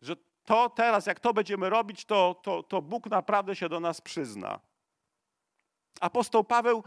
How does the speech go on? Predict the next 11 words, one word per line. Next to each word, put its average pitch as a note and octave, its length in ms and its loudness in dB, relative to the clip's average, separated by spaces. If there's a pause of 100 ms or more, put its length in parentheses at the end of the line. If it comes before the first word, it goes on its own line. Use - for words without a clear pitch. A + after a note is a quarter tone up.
(200)
nigdzie G#3 520 -4
nie G3 140 -2
zachęca G3+ 640 -2 (220)
nie G3 240 -4
Żydów, F3 600 -2
żeby F#3 220 -6
stali G#3 280 -4
się G3+ 160 -6
żydowscy. E3+ 760 -4 (1080)
Wręcz A#3 220 0
przeciwnie. G3+ 720 -2